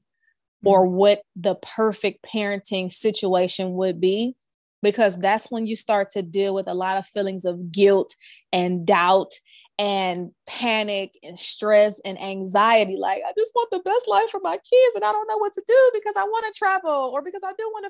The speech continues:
Speaker 2: finish school," or, you know, you have all these goals and they don't stop just because you have children.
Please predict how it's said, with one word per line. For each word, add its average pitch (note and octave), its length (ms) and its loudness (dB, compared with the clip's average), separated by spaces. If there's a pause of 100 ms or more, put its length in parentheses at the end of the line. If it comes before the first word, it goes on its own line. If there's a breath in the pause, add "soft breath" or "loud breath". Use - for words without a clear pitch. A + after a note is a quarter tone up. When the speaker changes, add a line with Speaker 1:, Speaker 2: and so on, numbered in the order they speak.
Speaker 2:
finish F#4+ 220 -10
school," E4 680 0
or, A#3 220 -2 (640 loud breath)
you C4 120 2
know, C4 80 2
you C#4+ 160 2
have D#4 220 2
all C#4 160 4
these C4 220 -4
goals C4 580 2
and A3+ 300 -6 (120)
they B3+ 140 2
don't C#4+ 180 -4
stop E4 400 -4
just B3 180 2
because A3+ 320 -4
you A#3+ 100 -4
have G#3+ 220 0
children. A#3 520 -6